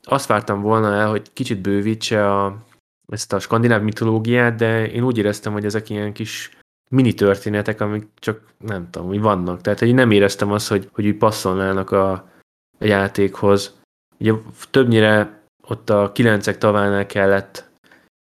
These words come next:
itt-ott csinálgatni dolgokat, hogy szabadíts ki a, vagy szabadíts fel a szellemeket, vagy mit, valami ilyesmik voltak. Tehát lát-, látszik is, hogy nem is nagyon emlékszek rá, hogy mi volt konkrétan a, a történés, pedig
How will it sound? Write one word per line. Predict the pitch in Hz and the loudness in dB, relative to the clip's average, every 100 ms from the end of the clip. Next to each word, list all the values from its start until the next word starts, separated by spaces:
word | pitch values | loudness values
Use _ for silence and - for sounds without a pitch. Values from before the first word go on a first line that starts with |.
| _ _ _ | _ _ _
itt-ott | 123 117 110 | -4 0 0
csinálgatni | 104 117 107 101 101 104 | 0 -2 0 2 0 -2
dolgokat, | 101 104 104 104 101 | 0 2 2 -2 -6
hogy | |
szabadíts | 92 117 107 104 104 | -2 0 0 0 -4
ki | - 101 | -4 0
a, | 95 92 92 _ | 0 -2 -6 _
vagy | - 87 | -20 -18
szabadíts | - 120 110 101 | -2 0 2 0
fel | - | -4
a | 92 | -4
szellemeket, | - 107 104 98 98 101 92 | 0 2 4 2 0 -4 -6
vagy | 90 85 | -8 -4
mit, | 117 - | -6 -2
valami | 123 170 127 | 2 2 4
ilyesmik | 120 107 - 95 | 4 2 0 -4
voltak. | 95 92 98 | -2 -2 -4
Tehát | 110 | -4
lát-, | 131 147 - - | 0 0 -2 -4
látszik | 131 143 110 | -4 -2 -6
is, | 110 | -6
hogy | 117 | -2
nem | 117 | -2
is | 110 | -4
nagyon | 110 104 | -6 -6
emlékszek | 98 101 98 - 92 | -4 -4 -6 -8 -6
rá, | 92 95 98 | -2 0 0
hogy | 98 | -2
mi | 104 107 | -2 0
volt | 101 95 | 0 0
konkrétan | - 98 104 95 95 | -2 -4 -4 -6 -6
a, | 92 - | -8 -10
a | 101 | -12
történés, | - 104 101 110 110 | 0 0 0 -4 -2
pedig | 117 110 113 | 0 2 0